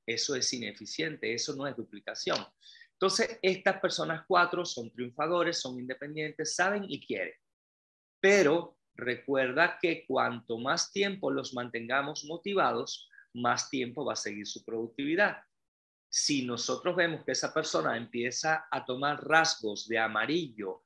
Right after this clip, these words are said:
que son aquellas personas que ya tienen un rango, que ya están en la zona de confort, que ya no hacen eventos, que ya no salen a afiliar, que ya no salen a vender, que ya lo que se preocupan es de chismear,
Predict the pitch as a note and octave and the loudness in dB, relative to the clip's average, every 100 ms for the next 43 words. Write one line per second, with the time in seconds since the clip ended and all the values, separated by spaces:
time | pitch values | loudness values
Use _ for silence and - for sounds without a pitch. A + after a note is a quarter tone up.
0 | - - - B2 A#2 C3 C3 - C3 B2+ | -20 -20 -6 -2 -2 -2 -4 -2 -2 0
1 | C#3+ C3 F3+ E3+ B2+ - B2+ A2 A2+ G#2+ | -2 0 -2 0 -2 -2 -2 -2 -2 -4
2 | A2+ A2+ A2+ A#2 A#2 C3 F3+ F#3 C#3 B2 | -4 -6 -6 -8 -6 2 2 2 -2 -4
3 | A#2 A2+ - A#2 A#2 A2+ - A2+ A2+ - | -4 -6 -6 -6 -6 -6 -8 -6 -8 -8
4 | A2+ A2 E3+ F#3 F#3 F3+ - B2+ A#2+ B2+ | -12 -6 0 4 4 2 0 -2 -2 -2
5 | B2+ B2 A#2+ - A#2+ A#2 B2 E3+ F3 D#3 | -2 -2 -2 -4 -4 -4 -2 -2 -2 -6
6 | C#3 C3+ - A#2 A#2 A#2+ A#2+ B2+ - B2 | -6 -6 -6 -4 -2 -4 -6 -6 -2 0
7 | B2+ C3 B2+ - C3 E3+ F#3 F3+ - - | 0 -2 -4 -4 -2 4 4 4 -2 -14
8 | - - B2 A#2+ A#2+ B2 - B2+ C3 B2+ | -8 0 2 2 0 0 0 2 0 0
9 | C3 B2+ C#3 E3+ F3+ - - C#3+ B2+ C3+ | -2 -2 -2 2 2 2 0 0 2 2
10 | C3+ C#3 C3+ C#3+ - B2 - B2+ C3 - | 4 2 0 -4 -6 -4 -4 -6 -6 -2
11 | C3 C#3 C3+ C3+ - C3 B2+ B2+ E3+ F#3 | -2 -2 -6 -6 -6 -8 -6 0 4 4
12 | F#3 | 2